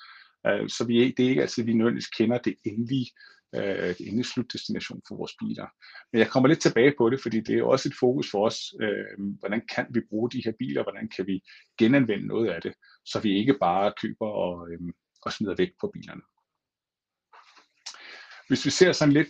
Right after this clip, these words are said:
på vores, øh, øh, på vores, den grønne del af forretningen, det er jo også en af de ting, vi måler, og det tror jeg er en, en vigtig del af det her, at vi både kan måle, men,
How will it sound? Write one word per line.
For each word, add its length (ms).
på 80
vores, 440
øh, 460
øh, 100
på 60
vores, 400
den 80
grønne 260
del 100
af 60
forretningen, 480
det 60
er 60
jo 40
også 180
en 60
af 40
de 80
ting, 260
vi 140
måler, 260
og 80
det 100
tror 160
jeg 200
er 80
en, 60
en 80
vigtig 300
del 160
af 100
det 140
her, 140
at 120
vi 140
både 160
kan 240
måle, 360
men, 280